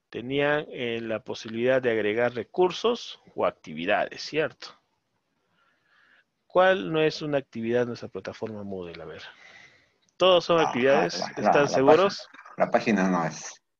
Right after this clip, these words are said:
Speaker 1: Ahí está, perfecto. La página.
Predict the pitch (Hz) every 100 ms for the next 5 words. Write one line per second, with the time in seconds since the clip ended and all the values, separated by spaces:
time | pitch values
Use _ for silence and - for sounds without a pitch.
0 | _ 120 120 113 101 90 85 - 92 -
1 | 92 87 - 113 113 _ - - - 104
2 | 95 92 160 175 - 104